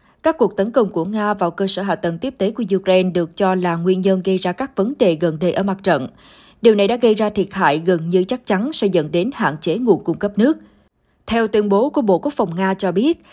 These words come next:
các phi công Nga được cho là đã yêu cầu người dân địa phương cung cấp nước và sử dụng vũng nước động để lấy nước hàng ngày.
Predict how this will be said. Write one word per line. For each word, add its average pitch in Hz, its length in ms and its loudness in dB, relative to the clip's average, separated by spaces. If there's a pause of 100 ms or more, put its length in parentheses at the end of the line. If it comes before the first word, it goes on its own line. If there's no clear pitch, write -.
(140)
các - 200 2
phi 240 120 2
công 202 260 -2
Nga 202 240 -2
được 185 300 0
cho 190 160 2
là 175 120 2
đã 160 260 0
yêu 208 160 0
cầu 185 220 0
người 175 220 -2
dân 196 220 0
địa 165 160 0
phương 190 240 0
cung 175 180 -6
cấp 233 200 -6
nước 277 240 2 (240)
và 185 180 4
sử 226 140 0
dụng 170 320 2
vũng 165 240 -2
nước 311 200 0
động 160 300 0
để 170 120 0
lấy 175 160 0
nước 285 240 0
hàng 180 200 -4
ngày. 170 220 0